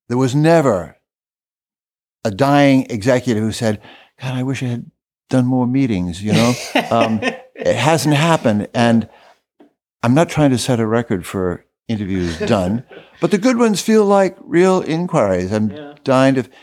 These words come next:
Speaker 1: and some new ones recently. We did a show with Rebecca Solnit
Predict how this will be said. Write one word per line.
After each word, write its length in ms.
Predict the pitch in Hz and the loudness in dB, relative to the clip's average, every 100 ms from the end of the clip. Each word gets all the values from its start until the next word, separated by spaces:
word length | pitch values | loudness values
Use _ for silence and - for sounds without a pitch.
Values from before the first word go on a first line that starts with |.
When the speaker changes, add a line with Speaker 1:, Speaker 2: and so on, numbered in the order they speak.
| - - - | -20 -10 -2
Speaker 1:
and 120 | 151 | -2
some 220 | - 170 | 2 2
new 160 | 170 220 | 4 4
ones 260 | 190 131 113 | 2 0 2
recently. 440 | 156 151 123 110 | 0 -2 -2 -2
We 100 | 104 | 0
did 180 | 139 190 | 2 2
a 160 | 151 147 | 0 -2
show 340 | - 156 143 | -4 0 2
with 260 | 127 113 101 - - - | 2 0 -2 -14 -20 -12
Rebecca 320 | 113 127 123 | -6 -2 -2
Solnit 500 | 120 - 120 110 87 | -2 0 2 2 0